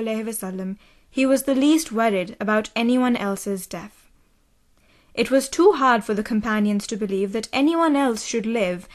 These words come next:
and the Holy Prophet sallallahu alaihi wasallam die. This was something they were least ready to accept.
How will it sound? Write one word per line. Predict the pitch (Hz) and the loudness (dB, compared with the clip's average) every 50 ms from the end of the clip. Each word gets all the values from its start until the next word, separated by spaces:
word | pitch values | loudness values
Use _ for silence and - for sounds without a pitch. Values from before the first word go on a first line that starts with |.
| - - - - _ _ _ | -20 -20 -20 -20 _ _ _
and | - 233 233 | 0 0 0
the | 233 | 0
Holy | 240 240 247 247 247 247 247 | 2 2 4 4 4 2 0
Prophet | 247 - 254 240 233 - - 185 180 - _ _ | -2 -2 -4 -4 -4 -4 -6 -8 -8 -8 _ _
sallallahu | - 233 226 220 220 214 208 202 202 208 208 | -4 -2 -2 0 0 0 0 0 0 0 0
alaihi | 208 202 190 190 185 | 0 -2 -2 -2 -4
wasallam | 196 190 - 196 185 180 185 190 190 202 - _ 226 | -6 -6 -6 -8 -8 -8 -6 -6 -8 -8 -10 _ -8
die. | 214 233 202 185 185 208 220 - _ _ _ _ _ _ _ _ _ _ _ _ _ _ _ _ _ _ _ _ | -4 -4 -4 -4 -6 -8 -14 -16 _ _ _ _ _ _ _ _ _ _ _ _ _ _ _ _ _ _ _ _
This | - 269 269 - | 0 0 2 2
was | 285 285 - | 0 0 2
something | 262 233 226 233 - 247 233 | 0 0 0 0 0 0 2
they | 226 240 | 2 2
were | 226 233 233 | 2 0 0
least | 226 226 226 226 - - - | 0 0 -2 -4 -6 -6 -6
ready | 220 196 185 175 175 202 208 | -4 -2 -2 -2 -4 -6 -6
to | - 226 | -4 -6
accept. | 220 214 - - - 240 - - _ - - | -6 -6 -6 -10 -10 -10 -12 -12 _ -20 -20